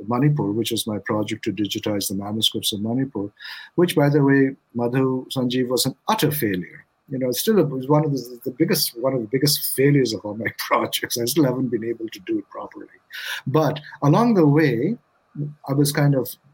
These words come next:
strategizing differently in different directions. The art exhibition idea came up, and we were planning it. We found we had a Berlin,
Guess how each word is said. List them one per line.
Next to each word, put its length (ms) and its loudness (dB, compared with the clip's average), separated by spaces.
strategizing 800 2
differently 760 -4
in 100 -6
different 280 -4
directions. 580 -4
The 60 2
art 240 2
exhibition 580 0
idea 280 -2
came 280 -4
up, 160 -6
and 120 -2
we 80 2
were 80 -4
planning 340 -2
it. 100 -4
We 80 0
found 280 -2
we 100 2
had 160 -2
a 80 0
Berlin, 400 -2